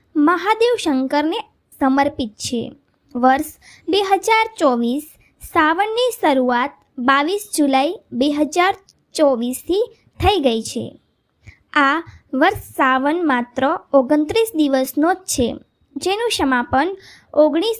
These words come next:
ઓગસ્ટ બે હજાર ચોવીસના થશે. ભગવાન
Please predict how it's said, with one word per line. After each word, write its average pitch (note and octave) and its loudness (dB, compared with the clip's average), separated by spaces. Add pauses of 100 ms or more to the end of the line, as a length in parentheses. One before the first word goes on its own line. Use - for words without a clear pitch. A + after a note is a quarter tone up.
(100)
ઓગસ્ટ C#4 2 (100)
બે D4 0
હજાર F#4 0
ચોવીસના C#4+ 0
થશે. - -4 (680)
ભગવાન B3 2